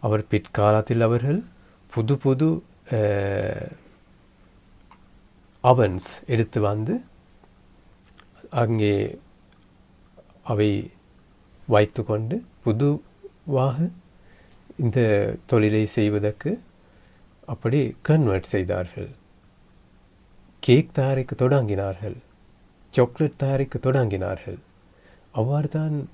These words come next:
பெரிய வி-, அது பெரிய வியாபாரமாக மாறிவிட்டது. அதே போல வெற்றிலை விற்பனை செய்பவர்கள் இருக்கிறாங்க. ஏதாவது ஒரு வேலை இல்லாவிட்டால் அதை செய்யலாம். ஆனால் அதில் அர்த்தம்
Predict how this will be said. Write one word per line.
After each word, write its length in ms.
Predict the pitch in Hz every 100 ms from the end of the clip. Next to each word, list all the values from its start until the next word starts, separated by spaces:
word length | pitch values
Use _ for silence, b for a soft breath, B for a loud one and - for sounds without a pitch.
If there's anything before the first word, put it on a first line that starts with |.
| - - _ _ _ -
பெரிய 280 | 113 110 151
வி-, 240 | 120 120
அது 480 | - 107 113 104 98 -
பெரிய 560 | 107 123 131 120 104 101
வியாபாரமாக 960 | 104 107 135 - 117 104 95 95 110 180 - - - _ -
மாறிவிட்டது. 680 | 123 101 95 87 98 92 98 - _ _ b b b b b b b
அதே 220 | 123 147
போல 280 | - 143 131
வெற்றிலை 640 | 110 123 - 170 165 160
விற்பனை 440 | 135 - 139 131
செய்பவர்கள் 560 | 123 131 110 107 104 104
இருக்கிறாங்க. 680 | 98 101 107 92 92 95 - - _ - - - - - -
ஏதாவது 320 | 113 107 101
ஒரு 140 | 107 101
வேலை 520 | 98 101 101 101 - -
இல்லாவிட்டால் 520 | 117 101 98 107 151
அதை 240 | 156 151 160
செய்யலாம். 540 | - 165 104 87 90 - _ b b b
ஆனால் 320 | 123 135 135
அதில் 300 | 107 104 143
அர்த்தம் 640 | 110 110 175 175 123 233